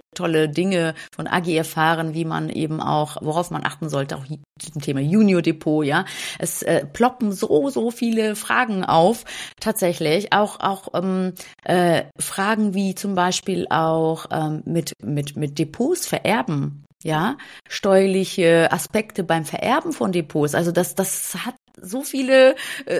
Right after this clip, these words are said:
es sind so viele Fragen noch im Nachhinein reingeflattert. Da müssen wir auf jeden Fall noch mal sowieso sprechen, liebe Agi. <laughs> Äh, da haben Frauen wirklich Interesse dran. Und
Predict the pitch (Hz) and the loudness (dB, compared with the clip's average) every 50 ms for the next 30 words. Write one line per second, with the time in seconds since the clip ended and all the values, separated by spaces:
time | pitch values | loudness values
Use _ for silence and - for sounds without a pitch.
0 | - - 214 240 202 254 247 226 311 381 - 392 302 - - - - 185 294 349 | 2 4 4 4 4 2 2 2 2 4 6 6 6 6 4 2 4 4 4 4
1 | 302 285 226 226 220 - - - 208 208 220 269 - 277 190 175 170 165 156 165 | 4 4 2 2 2 0 -2 -4 -2 0 0 -2 0 2 2 2 2 4 2 2
2 | 170 170 180 170 - 156 151 196 214 208 190 185 190 226 226 - 208 190 190 - | 2 0 -2 0 0 0 0 0 0 0 0 -2 0 -2 0 2 2 2 2 0
3 | 196 190 208 - - 214 180 180 - - 175 165 156 190 220 254 202 175 165 - | -2 -4 -4 -4 -4 -2 -2 -4 -4 -4 -4 -2 0 2 2 4 4 4 2 2
4 | - - 160 175 175 - 202 185 185 190 180 180 170 180 180 190 190 214 233 466 | 0 0 0 0 0 0 0 -2 -2 0 0 0 2 2 0 -2 -2 2 4 4
5 | - - - - - - 392 403 392 - 381 320 - - - - - 719 - 320 | 2 2 0 -8 0 2 2 2 2 0 -4 -4 -6 -8 -12 -10 -8 -6 -8 -6
6 | - - 226 226 226 220 214 214 214 185 202 196 196 196 196 175 - - - 175 | -2 4 6 6 6 6 6 4 4 4 6 6 8 8 8 6 2 -2 -4 -4
7 | 185 220 233 233 226 226 220 - - - - 185 196 202 202 208 202 185 185 202 | -2 0 0 0 0 -4 -6 -10 -6 0 4 4 4 4 4 0 -2 -2 -2 -4
8 | 202 - 202 185 170 180 - - 170 175 180 - - 180 - 175 165 165 170 185 | -4 -4 -6 -8 -8 -8 -8 -4 -4 -4 -2 -2 -4 -4 -2 0 2 2 2 2
9 | 180 - - - - - - _ _ _ _ - 233 247 311 349 - | -2 -4 -8 -16 -20 -20 -20 _ _ _ _ -2 0 0 0 -2 -6